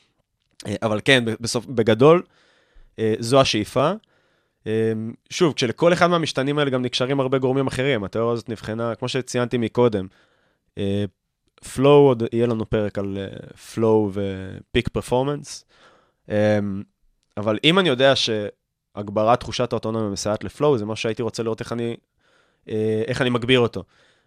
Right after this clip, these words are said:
אז אני אגיע לקבוצה, אם אני אריץ שאלונים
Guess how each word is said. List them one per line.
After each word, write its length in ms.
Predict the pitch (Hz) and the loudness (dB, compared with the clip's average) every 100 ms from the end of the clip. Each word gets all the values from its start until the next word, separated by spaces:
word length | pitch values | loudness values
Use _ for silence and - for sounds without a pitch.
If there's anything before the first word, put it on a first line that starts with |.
| - | -10
אז 100 | 104 | -4
אני 100 | 104 | 0
אגיע 160 | 117 | 4
לקבוצה, 440 | 156 151 113 - 107 | 4 2 -6 -4 -4
אם 80 | 101 | -4
אני 280 | 104 101 95 _ _ _ _ - | -8 -8 -12 _ _ _ _ -8
אריץ 220 | 117 123 | -4 0
שאלונים 580 | 135 117 113 117 117 | 0 2 0 -2 -2